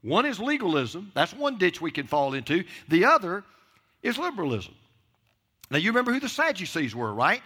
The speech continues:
The Sadducees did not believe in what? Somebody tell me.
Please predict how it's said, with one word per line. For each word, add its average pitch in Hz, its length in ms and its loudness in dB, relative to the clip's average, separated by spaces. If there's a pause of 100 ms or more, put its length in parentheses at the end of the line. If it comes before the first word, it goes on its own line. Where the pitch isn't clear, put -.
(320)
The 165 120 2
Sadducees 202 800 0
did 151 240 0
not 196 400 0
believe 190 380 0
in 160 160 -6
what? 127 260 -2
Somebody 139 320 -2
tell 113 240 -6
me. 67 120 -20